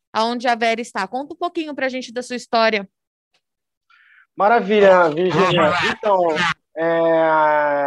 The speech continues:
Speaker 2: a Vero, ela nasceu, na verdade, como um propósito, né? É, meu pai era produtor de café, enfim, então acho que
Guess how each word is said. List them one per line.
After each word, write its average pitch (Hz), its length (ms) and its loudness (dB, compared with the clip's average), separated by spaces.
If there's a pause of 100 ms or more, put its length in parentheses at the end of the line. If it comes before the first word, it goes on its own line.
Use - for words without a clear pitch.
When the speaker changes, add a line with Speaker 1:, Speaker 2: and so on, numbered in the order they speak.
(120)
Speaker 2:
a 180 180 0
Vero, 220 300 -6
ela 226 160 -4
nasceu, 185 400 -8
na 185 120 -4
verdade, 165 580 -2
como 175 400 -14
um 165 40 -16
propósito, 175 840 -2
né? 151 460 -6 (180)
É, 123 580 -6 (640)
meu 131 200 -4
pai 147 560 0
era 135 180 0
produtor 139 480 -10
de 143 80 -18
café, 156 540 -2
enfim, 143 300 -10 (100)
então 135 240 -2
acho 147 180 -4
que 151 300 -4